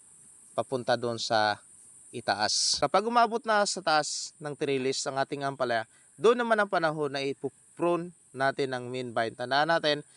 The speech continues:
kanina, side shoots o yung sucker, yung pinuproning natin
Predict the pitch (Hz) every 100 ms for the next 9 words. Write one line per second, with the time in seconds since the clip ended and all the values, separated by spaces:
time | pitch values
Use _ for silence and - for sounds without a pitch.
0 | _ - 139 170 185 180 170 170 - 147
1 | 139 - 190 - - - _ _ _ _
2 | - 127 147 139 - 143 156 160 151 135
3 | 139 135 135 131 131 127 127 120 139 151